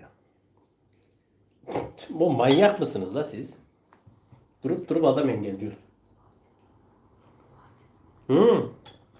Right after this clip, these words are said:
O mu engelledi? Ben de onu engelledim.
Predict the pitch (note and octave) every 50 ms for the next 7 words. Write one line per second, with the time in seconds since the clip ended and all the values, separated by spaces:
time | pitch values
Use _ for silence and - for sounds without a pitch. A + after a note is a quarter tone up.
0 | _ _ - D3+ F3 G#3 G#3 F3 C3 B2 A#2 G#2+ G#2 - - - - - _ _
1 | _ _ _ _ _ _ _ _ _ - - - _ _ _ - A#2+ C3 D3 D#3
2 | D3+ D#3 D#3+ D#3+ C#3+ C3 A2+ G2+ G2+ G2 F#2+ -